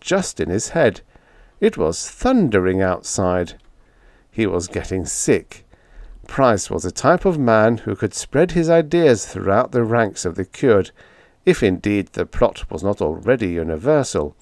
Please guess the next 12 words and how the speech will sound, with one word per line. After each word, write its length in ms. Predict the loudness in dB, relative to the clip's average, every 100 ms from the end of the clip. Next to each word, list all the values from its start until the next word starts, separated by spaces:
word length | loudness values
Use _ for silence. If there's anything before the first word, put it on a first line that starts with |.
| _ -8
imposed 540 | -6 0 4 4 2
upon 400 | -4 -2 -2 0
many 360 | 2 2 0 -6 -2
ill 320 | -2 -2 -4
minds. 720 | -4 -4 -4 -8 -12 -14 -16 _ _ _ _ _ _ _ _ _ _ _ _ _ _
He 140 | 0
could 260 | 4 2 4
picture 400 | 0 0 -2 0
an 180 | 0 0
entirely 640 | 0 -2 2 4 4 2
cured 500 | -2 -2 4 6 4
world, 500 | 4 4 6 6 2